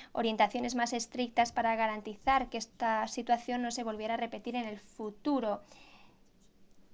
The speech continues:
en caso de que hubiera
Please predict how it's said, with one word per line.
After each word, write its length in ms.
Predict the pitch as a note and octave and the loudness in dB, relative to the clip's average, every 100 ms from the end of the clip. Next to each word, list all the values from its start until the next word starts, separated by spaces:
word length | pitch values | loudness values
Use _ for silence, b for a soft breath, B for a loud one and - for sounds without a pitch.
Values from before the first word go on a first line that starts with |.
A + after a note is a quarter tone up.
| - - - - - - - _ - - - | -20 -20 -20 -20 -20 -20 -20 _ -20 -20 -10
en 120 | A#3 | -6
caso 280 | G#3+ G#3 A3+ | -4 -4 -4
de 120 | A3 | -4
que 220 | A#3 A3+ - | -2 -4 -4
hubiera 720 | A3 G#3+ G#3+ G#3+ G#3+ G#3+ | -6 -4 -2 2 4 4